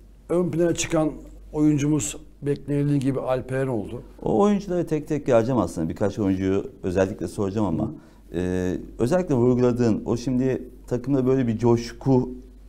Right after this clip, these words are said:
Speaker 2: ihtiyacımız vardı galiba. Yani evet, rakiplere bakmaksızın, şimdi taraftarın da çok hoşuna giden aslında bir görüntü çıktı ortaya.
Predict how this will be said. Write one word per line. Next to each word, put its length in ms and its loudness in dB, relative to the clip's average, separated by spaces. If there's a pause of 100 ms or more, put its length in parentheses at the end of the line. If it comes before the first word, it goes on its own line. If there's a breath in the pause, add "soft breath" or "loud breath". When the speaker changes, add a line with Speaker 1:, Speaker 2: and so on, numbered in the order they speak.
(320)
Speaker 2:
ihtiyacımız 680 4
vardı 260 4
galiba. 360 -2
Yani 240 2
evet, 260 2
rakiplere 520 0
bakmaksızın, 720 0 (320 loud breath)
şimdi 200 -6
taraftarın 680 8
da 140 4
çok 220 -2
hoşuna 300 2
giden 200 6
aslında 320 0
bir 220 4 (280)
görüntü 420 4
çıktı 240 -6
ortaya. 360 -6